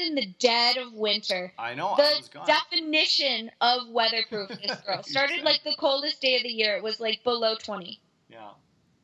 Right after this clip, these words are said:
Speaker 2: Yeah, no, it's, it's amazing, like, how, how much happened in that very, very short year in two thousand fifteen.
Speaker 1: Oh, yeah,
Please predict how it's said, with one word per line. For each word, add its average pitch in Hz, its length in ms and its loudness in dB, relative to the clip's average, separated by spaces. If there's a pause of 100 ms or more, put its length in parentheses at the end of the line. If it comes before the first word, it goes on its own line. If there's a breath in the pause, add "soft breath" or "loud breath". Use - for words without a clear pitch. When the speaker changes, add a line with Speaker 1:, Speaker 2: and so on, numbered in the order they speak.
(480)
Speaker 2:
Yeah, 185 280 -4
no, 180 260 -2
it's, - 200 -8
it's 151 180 -12
amazing, 143 580 -8
like, 110 280 -12
how, 123 480 -4
how 127 320 -4 (100)
much 147 260 -6
happened 135 480 -4
in 110 200 -14
that 107 220 -12
very, 117 220 -8
very 120 260 -8
short 117 320 -12
year 123 160 -12
in 107 100 -16
two 104 120 -16
thousand 104 280 -12
fifteen. 110 460 -18 (800 soft breath)
Speaker 1:
Oh, 214 140 0
yeah, 202 260 2